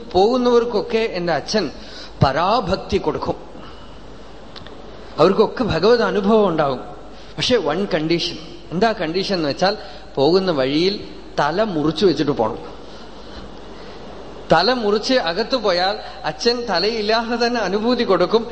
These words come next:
പിന്നീട് തലയൊക്കെ വേണമെങ്കിൽ വെച്ച് തരാം. ഒരു ഡ്രാമ. തല മ-, മുറിക്കണം.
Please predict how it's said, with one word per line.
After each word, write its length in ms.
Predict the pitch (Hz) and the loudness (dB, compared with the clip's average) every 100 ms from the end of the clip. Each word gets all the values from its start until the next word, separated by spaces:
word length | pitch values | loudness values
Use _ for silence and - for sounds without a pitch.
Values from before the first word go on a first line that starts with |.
| - - | -6 2
പിന്നീട് 400 | 208 247 269 247 | 4 4 2 0
തലയൊക്കെ 380 | 208 240 240 | 4 4 4
വേണമെങ്കിൽ 320 | 226 208 220 220 | 4 2 2 0
വെച്ച് 220 | 180 240 | 2 2
തരാം. 380 | 214 - - - - - 294 - - - - - - - - - 69 - - - - - - - - - - - - | 2 0 -6 -6 -6 -8 -10 -10 -14 -16 -16 -16 -16 -16 -14 -14 -14 -14 -14 -16 -16 -16 -14 -14 -14 -14 -14 -14 2
ഒരു 120 | 220 | 4
ഡ്രാമ. 420 | 196 147 139 165 - - - - - - - - - - - - - - - - | 6 2 2 0 -6 -12 -16 -18 -18 -18 -18 -18 -18 -18 -18 -18 -18 -18 -2 2
തല 280 | 175 220 - - - - 139 - - - | 2 0 -2 -8 -16 -14 -14 -14 -14 0
മ-, 100 | 160 | 0
മുറിക്കണം. 520 | 143 160 180 185 180 | 0 0 2 2 -2